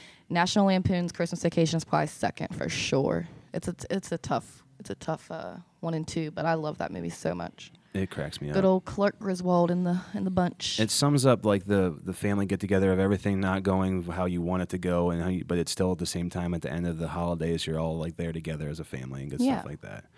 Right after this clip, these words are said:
Speaker 1: Absolutely.
Speaker 2: Which I'm not making it back to Ohio for this one. I did Thanksgiving. We're gonna, I'm gonna do it around here,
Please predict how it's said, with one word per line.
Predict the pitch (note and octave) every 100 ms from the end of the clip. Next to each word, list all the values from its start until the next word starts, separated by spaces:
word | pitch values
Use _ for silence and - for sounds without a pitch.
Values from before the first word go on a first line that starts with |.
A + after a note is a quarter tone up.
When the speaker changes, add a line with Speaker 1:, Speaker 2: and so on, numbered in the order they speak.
| -
Speaker 1:
Absolutely. | G#3 - - - -
Speaker 2:
Which | A2 A2
I'm | C#3+
not | C#3+
making | A#2+ A#2+ A2+
it | G2
back | G2+ F#2+
to | A2 F#2+
Ohio | F#2+ F#2
for | F2+ F#2+
this | F#2+ F#2 G2+
one. | F#2+ F#2
I | E2+
did | F#2 G2
Thanksgiving. | G2 F2 - G2 F#2 F#2 E2+ - - - -
We're | F#2+ G2
gonna, | F#2+ E2+ -
I'm | F#2+
gonna | F#2+
do | F#2 F#2
it |
around | F2+ F2
here, | E2 F#2 F2 E2+